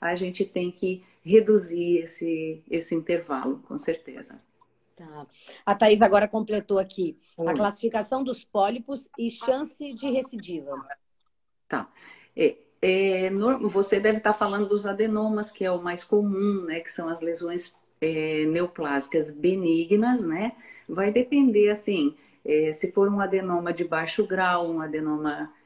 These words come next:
Speaker 1: categoria três, né? De baixo grau,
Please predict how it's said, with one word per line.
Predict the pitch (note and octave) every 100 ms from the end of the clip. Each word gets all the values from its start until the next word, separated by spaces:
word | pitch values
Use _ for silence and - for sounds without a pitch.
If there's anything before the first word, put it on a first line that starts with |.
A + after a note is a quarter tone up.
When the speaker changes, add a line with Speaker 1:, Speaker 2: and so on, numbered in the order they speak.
| _
Speaker 1:
categoria | D#3+ D#3+ D#3+ D#3 E3
três, | E3 - F3+ E3+ E3+ - -
né? | D#3+ D#3 E3+ F3+
De | D#3
baixo | D#3 D3+ E3
grau, | D#3+ D#3+ D#3+ D#3+ D#3+